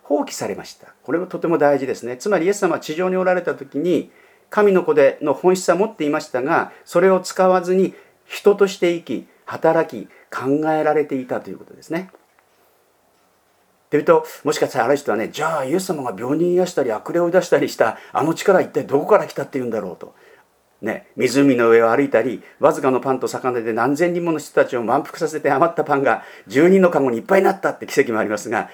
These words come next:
あれはとても人の力でできるはずじゃないじゃないかとね、疑問に思われる方もいらっしゃるんじゃないかと思いますね。まあ、そういう方はおそらく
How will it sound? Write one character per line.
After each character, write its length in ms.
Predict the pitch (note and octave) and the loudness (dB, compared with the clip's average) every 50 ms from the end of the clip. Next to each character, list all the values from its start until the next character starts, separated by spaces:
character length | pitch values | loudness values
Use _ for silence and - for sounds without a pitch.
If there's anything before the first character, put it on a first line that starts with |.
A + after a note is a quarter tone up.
| - - - - | -20 -20 -16 -10
あ 160 | - G#2 A#2 | -6 -4 0
れ 80 | E3+ | 2
は 100 | F3 F3 | 2 0
と 120 | F3 E3+ D#3 | 0 -2 -4
て 80 | - | -2
も 120 | F3 E3+ D#3 | 0 -2 -2
人 240 | C#3+ - - F3 E3+ | -2 -2 -2 -2 0
の 120 | F3 F3 | -2 -2
力 280 | F3 - - E3+ D#3 C3+ | -4 0 0 2 2 0
で 60 | G#2+ | 0
で 140 | G#2+ B2 C3 | -2 -4 -2
き 80 | G3+ | -2
る 80 | F#3 E3 | -2 -2
は 60 | D3+ | -2
ず 100 | A#2+ G#2+ | -4 -8
じ 60 | G#2+ G#2+ | -8 -4
ゃ 40 | |
な 120 | - D3 F#3+ | -2 -2 -2
い 80 | G#3+ | -2
じ 60 | G3+ F3 | -2 -4
ゃ 40 | |
な 100 | C3+ B2 | -4 -4
い 80 | G2+ F#2+ | -6 -8
か 200 | - - E2 C#2 | -8 -8 -10 -8
と 140 | - - F2+ | -8 -8 -4
ね、 240 | C3+ C#3+ G#2 - - - - - _ _ - | -4 -4 -4 -4 -8 -20 -20 -20 _ _ -8
疑 100 | A2+ C3 | -4 -2
問 180 | C#3+ D#3 D#3 D#3 | 0 0 2 2
に 60 | D#3 | 2
思 160 | D3 D3 D3+ | 2 4 4
わ 80 | D3+ D3+ | 4 2
れ 100 | D3+ C3+ | 2 0
る 60 | C3+ | 0
方 240 | C3+ A#2 - A2+ G#2 | -2 -2 -2 -2 -4
も 260 | G#2 G2+ F#2+ - - - - - - | -4 -4 -6 -6 -8 -14 -20 -10 -2
い 60 | A2+ | 2
ら 80 | B2+ D3 | 2 2
っ 20 | |
し 60 | C#3+ - | 4 4
ゃ 40 | D3 | 2
る 60 | C#3 | 2
ん 60 | A#2+ | 2
じ 60 | G#2+ | 0
ゃ 40 | G2+ | 0
な 80 | G2 F#2 | 0 -2
い 60 | F2+ | -4
か 100 | - E2+ | -6 -8
と 80 | - F#2+ | -10 -8
思 140 | F2 F2 | -10 -10
い 20 | F2 | -10
ま 100 | E2+ D#2+ | -12 -14
す 140 | - - A#2 | -10 -4 0
ね。 300 | D3 F3 G3 G3+ G3+ - _ _ _ _ _ - | 2 2 2 0 -4 -14 _ _ _ _ _ -2
ま 100 | - E3 | 2 2
あ、 40 | D3 | 4
そ 100 | - F#3 | 4 2
う 40 | F3+ | 4
い 20 | |
う 20 | |
方 160 | F#3 F#3+ F#3+ F3+ | 4 4 4 4
は 180 | E3+ D3 B2 | 4 4 4
お 40 | C3+ | 2
そ 100 | C#3 - | 2 2
ら 80 | F#3 F3 | 0 0
く 160 | - C#3 A2 | 0 -2 -6